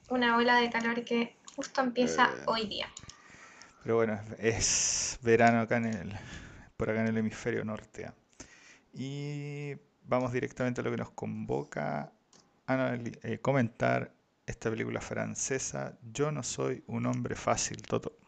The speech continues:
Speaker 1: Así es.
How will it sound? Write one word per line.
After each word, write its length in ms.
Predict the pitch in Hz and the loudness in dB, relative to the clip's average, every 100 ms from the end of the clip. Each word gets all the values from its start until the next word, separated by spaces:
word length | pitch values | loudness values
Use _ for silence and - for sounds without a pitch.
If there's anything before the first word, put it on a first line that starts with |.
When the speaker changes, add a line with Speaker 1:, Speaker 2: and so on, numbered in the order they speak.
| - - - _ _ _ - - _ _ _ - - - - - - - - _ _ _ - - - _ _ - | -20 -20 -20 _ _ _ -20 -20 _ _ _ -20 -20 -20 -20 -20 -20 -20 -20 _ _ _ -20 -20 -20 _ _ 2
Speaker 1:
Así 440 | 240 233 233 202 | 6 6 4 2
es. 120 | 170 | 0